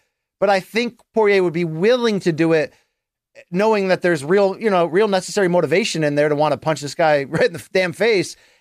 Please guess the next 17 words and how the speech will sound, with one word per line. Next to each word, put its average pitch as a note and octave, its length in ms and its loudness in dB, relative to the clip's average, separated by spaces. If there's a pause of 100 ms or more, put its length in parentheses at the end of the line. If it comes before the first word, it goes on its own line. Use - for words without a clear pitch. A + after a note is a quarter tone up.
And G3 160 0
also, F#3+ 500 0 (280)
it's - 140 -10
gonna C4 180 0
move. A#3+ 400 0
It's - 120 -14
gonna G#3+ 140 -2
make A#3 200 0
him A3+ 80 -2
money. A3+ 240 -2
And C#3 100 -2
that's, F3 160 0
I F#3 80 2
think, F#3 200 -2
where E3+ 100 0
Poirier F3+ 500 0
is, F3+ 380 0